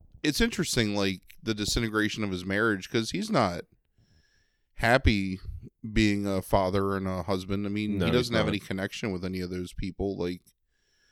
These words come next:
Speaker 1: he just wants to go see Pinocchio, and no one cares about seeing Pinocchio. They just wanna go play miniature golf, and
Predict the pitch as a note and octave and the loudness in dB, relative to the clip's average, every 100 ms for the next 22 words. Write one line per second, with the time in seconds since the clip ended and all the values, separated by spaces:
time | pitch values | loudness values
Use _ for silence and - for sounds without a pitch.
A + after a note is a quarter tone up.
0 | _ - C3+ B2 C3 A2+ A2+ G#2+ A#2 - | _ 2 4 6 4 6 2 4 2 2
1 | G2+ G#2+ - F#2+ G2+ G2 G2 F#2 F#2+ F#2+ | 2 2 2 2 2 0 -2 -2 0 0
2 | F#2+ F2+ F#2 F2 - G2 F#2+ F2+ F#2+ G2 | -2 -4 -2 -2 -4 -4 0 0 0 -2
3 | G2 F#2 F#2 F#2 G2 F#2+ F#2 - F#2+ G2 | -2 -2 -2 -4 -6 -4 -6 -4 -6 -6
4 | G2+ F#2+ F2+ F#2 G2 - F#2 F2+ F2 | -6 -8 -6 -6 -6 -8 -10 -10 -12